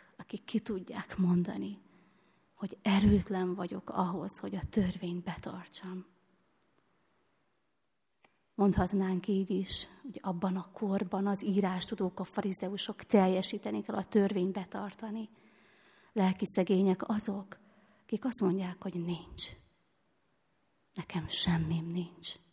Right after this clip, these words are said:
Egy ma élő bibliafordító így fordította ezt a részt, hogy boldogok,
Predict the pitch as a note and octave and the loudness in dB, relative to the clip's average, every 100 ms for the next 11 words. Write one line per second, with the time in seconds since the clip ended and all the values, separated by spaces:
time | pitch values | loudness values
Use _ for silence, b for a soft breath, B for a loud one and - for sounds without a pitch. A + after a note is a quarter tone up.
0 | _ _ _ _ _ _ _ _ b b | _ _ _ _ _ _ _ _ b b
1 | b b b b b b _ _ - - | b b b b b b _ _ -10 -8
2 | - - - b b - F#3+ F#3+ F#3+ G3 | -10 -12 -20 b b 2 4 6 4 2
3 | G3+ G3 G3 - - _ _ _ _ _ | 2 2 0 -6 -20 _ _ _ _ _
4 | G3 F3+ F#3+ F#3 - G3+ G3+ - G3+ A#3+ | 0 2 4 2 2 0 0 2 2 4
5 | G#3 - F#3+ F#3 F3+ G#3 - G3+ F3 - | 2 0 0 0 0 -6 -4 -4 -4 -6
6 | G#3 G#3+ G3 F#3 - G#3 F#3+ b b b | -8 -6 -8 -8 -6 -8 -8 b b b
7 | b b F#3+ G3+ G3+ G3 G3+ F3 F#3+ - | b b 4 6 8 6 2 0 -2 -6